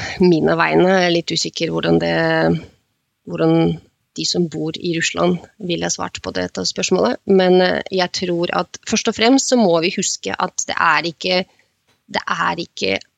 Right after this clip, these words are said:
alle i russerne, altså det er ikke alle i Russland som ser dette som skjer med de samme brillene som vi gjør. Og det må vi også ikke nødvendigvis akseptere, men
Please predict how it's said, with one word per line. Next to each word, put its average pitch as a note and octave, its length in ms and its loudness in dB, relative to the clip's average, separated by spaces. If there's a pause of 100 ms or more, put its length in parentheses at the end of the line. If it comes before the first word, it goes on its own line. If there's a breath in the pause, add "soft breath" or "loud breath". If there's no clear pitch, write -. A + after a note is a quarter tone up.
(960)
alle E3+ 420 -2
i F3 300 -4 (180)
russerne, E3+ 640 -2 (420)
altså F3+ 220 -2
det F#3 80 0
er F3+ 80 -2
ikke - 200 -6
alle D#3+ 280 -2
i F3 160 -6
Russland A#3+ 400 0 (220)
som E3+ 540 0
ser D#3+ 640 -4
dette - 340 -8
som E3+ 160 0
skjer E3+ 380 -2 (1040)
med D#3 340 4
de E3+ 80 -6
samme E3 320 -2
brillene E3 360 0
som - 200 0
vi D3+ 100 0
gjør. C#3 160 -4 (440 loud breath)
Og F#3+ 180 -4
det F#3 160 2
må G3+ 160 4
vi G#3 80 2
også - 380 -4 (240 soft breath)
ikke G3 260 -4
nødvendigvis F#3 480 2
akseptere, E3+ 840 -4
men G3 220 6